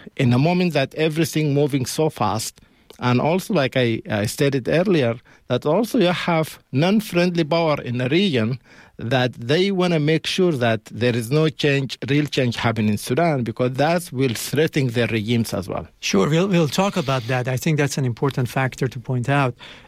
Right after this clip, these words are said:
Speaker 2: Just to be clear, the opposition is also asking for a transition time of four years into a legitimate election, if you like, while the s-, military is asking for a shorter time.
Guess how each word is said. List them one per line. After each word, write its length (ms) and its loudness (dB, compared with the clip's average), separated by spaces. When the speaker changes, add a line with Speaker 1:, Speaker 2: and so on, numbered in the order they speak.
Speaker 2:
Just 220 -2
to 60 0
be 120 2
clear, 480 2
the 100 2
opposition 500 0
is 120 2
also 480 2
asking 580 0
for 240 0
a 80 0
transition 760 0
time 340 0
of 120 -2
four 360 2
years 480 -2
into 440 0
a 160 -2
legitimate 600 -2
election, 640 -2
if 160 -6
you 80 -4
like, 380 -4
while 240 2
the 160 0
s-, 280 -4
military 480 2
is 140 0
asking 480 -2
for 260 0
a 160 -2
shorter 380 0
time. 400 -4